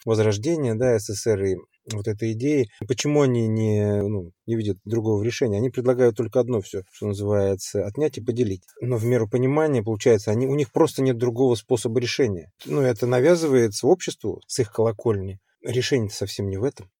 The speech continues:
Согласны? Это же со-, э, то есть, э, это не даст решения, это только усугубит проблему. Но это же была уже такая практика. И, ну, мы же проходили это уже. И народ это тоже должен, э, понимать, я думаю. То есть, как бы,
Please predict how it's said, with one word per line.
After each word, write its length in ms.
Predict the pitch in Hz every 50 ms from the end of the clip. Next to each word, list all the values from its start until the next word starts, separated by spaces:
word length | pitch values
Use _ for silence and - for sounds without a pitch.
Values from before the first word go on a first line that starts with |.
| _ -
Согласны? 380 | 117 104 113 135 147 - - 113
Это 180 | 104 101 -
же 140 | 98 98 101
со-, 100 | 104 123
э, 360 | 113 113 117 117 117 113 107
то 120 | - - 117
есть, 140 | 113 104 107
э, 220 | 113 104 98 120
это 180 | 135 117 - 120
не 100 | 123 127
даст 200 | 127 185 180 -
решения, 380 | 156 151 - - 110 104 104 104
это 140 | - - 104
только 260 | - 113 104 - 110
усугубит 400 | 104 - 113 117 127 139 139 _
проблему. 480 | - 110 98 90 92 98 92 90 87 - _ _
Но 80 | 135 143
это 120 | 135 135
же 80 | 123 127
была 180 | 117 123 156 185
уже 140 | 165 127 -
такая 220 | 117 107 104 95
практика. 400 | - - 95 95 - - _ _ _ _ _ -
И, 60 | 123 127
ну, 120 | 135 139
мы 100 | 113 110
же 120 | 104 120
проходили 500 | - 135 - - 165 160 - - 143 113
это 180 | 98 90 - -
уже. 200 | 82 73 - 107 - -
И 260 | 101 107 117 120 131
народ 300 | 131 139 156 180 175 175
это 160 | 175 - - 135
тоже 280 | - 185 175 156 139
должен, 300 | 113 123 120 107 104 107
э, 160 | 107 110 110 101
понимать, 480 | - 117 117 117 117 110 101 95 - 104
я 80 | 98
думаю. 400 | 95 98 104 101 98 98 98 90
То 100 | - 98
есть, 180 | 95 92 - - -
как 160 | - 95 98
бы, 140 | 92 95